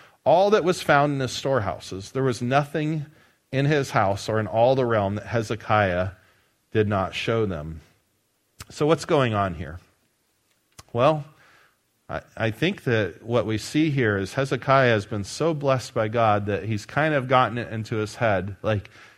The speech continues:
his focus is on the blessings. He's kind of believing his own press release at this point.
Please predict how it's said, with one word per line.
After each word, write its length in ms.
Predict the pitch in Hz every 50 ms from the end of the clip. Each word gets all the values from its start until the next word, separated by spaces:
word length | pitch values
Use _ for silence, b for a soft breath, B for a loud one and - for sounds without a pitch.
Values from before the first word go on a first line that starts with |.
| B B
his 160 | B - 117 -
focus 480 | - - 156 165 160 - 143 - -
is 120 | 127 127 127
on 180 | 117 120 123
the 80 | 113 101
blessings. 580 | 95 107 104 98 90 - - 85 85 92 95
He's 160 | - 110 101 -
kind 240 | - - 143 160
of 320 | 156 139 131 120 104 - -
believing 440 | 113 110 120 127 127 120 123 113 107
his 160 | 110 104 -
own 180 | 120 107 101 98
press 340 | - - 107 101 - - -
release 380 | 95 92 92 92 92 - -
at 100 | 95 -
this 200 | - 95 90 -
point. 320 | - - 92 92 95 98